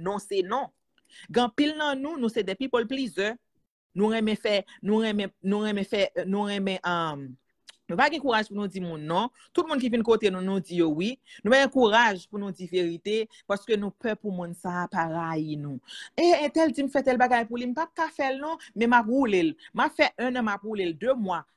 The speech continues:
twa mwa, w ap woule l, paske w te, paske w te di moun nan. Nou konbyen nan nou ki konn yon moun konsa?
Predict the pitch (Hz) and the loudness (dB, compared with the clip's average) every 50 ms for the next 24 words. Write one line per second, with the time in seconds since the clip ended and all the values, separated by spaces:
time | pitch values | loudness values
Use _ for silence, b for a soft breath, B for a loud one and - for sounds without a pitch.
0 | _ - 254 285 277 262 233 214 202 202 202 202 208 202 185 165 - 170 170 - | _ -4 -2 -2 -2 -2 -2 0 -2 -2 -2 -4 -4 -4 -4 -4 -4 -6 -6 -6
1 | 185 170 - 170 170 - - _ _ - 190 175 175 - 185 170 - 175 170 - | -8 -10 -10 -12 -14 -16 -20 _ _ -4 -4 -4 -2 -4 -6 -4 -2 -4 -4 -4
2 | 170 156 156 147 147 143 151 143 143 147 - - 330 349 339 330 349 339 294 226 | -6 -8 -6 -6 -4 -4 -4 -4 -4 -4 -2 -2 0 0 -2 -2 -2 0 0 0
3 | 185 - 196 - - 170 165 160 160 151 151 143 143 139 139 - 139 123 - | 0 -2 -2 -2 0 0 0 0 -2 -2 -4 -2 -2 -2 -2 -2 -2 -4 -4